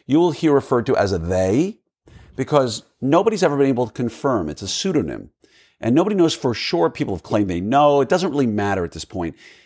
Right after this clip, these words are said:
But Nakamoto had this whole paper talking about this system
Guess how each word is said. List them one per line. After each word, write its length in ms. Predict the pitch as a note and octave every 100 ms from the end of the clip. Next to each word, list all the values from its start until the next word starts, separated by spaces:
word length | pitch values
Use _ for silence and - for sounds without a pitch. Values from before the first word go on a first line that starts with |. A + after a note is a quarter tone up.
| _ -
But 220 | B2+ - _ _
Nakamoto 840 | A#2+ D3 F#3+ G#3+ F3 B2 A#2+ A#2 A2+ _ -
had 260 | A#2 A#2+
this 240 | A2 A2+ -
whole 320 | - - E3+
paper 340 | D3+ D#3 E3 B2+
talking 400 | - D3+ D3 C#3+
about 280 | G2+ F#2+ -
this 140 | G2+
system 560 | - - B3+ - E2+